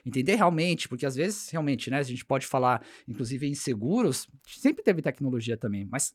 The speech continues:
hoje, cada vez mais é automatização, a gente tá falando, inclusive, de outras tecnologias, e é legal, é, o Nogue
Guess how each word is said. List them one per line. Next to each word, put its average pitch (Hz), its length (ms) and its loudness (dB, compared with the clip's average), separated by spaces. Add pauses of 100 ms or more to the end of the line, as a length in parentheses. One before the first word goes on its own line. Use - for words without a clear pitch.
hoje, 196 340 4
cada 143 220 0
vez 151 180 -2
mais 156 200 -2
é 151 40 -4
automatização, 135 840 -4
a 135 40 -4
gente 123 120 -6
tá 131 100 0
falando, 131 360 2
inclusive, 131 400 -4
de 131 200 -2 (240)
outras 170 400 4
tecnologias, 131 1000 -2 (460)
e 135 80 2
é 151 40 6
legal, 151 680 6
é, 113 200 -2
o 117 60 -4
Nogue 170 260 -2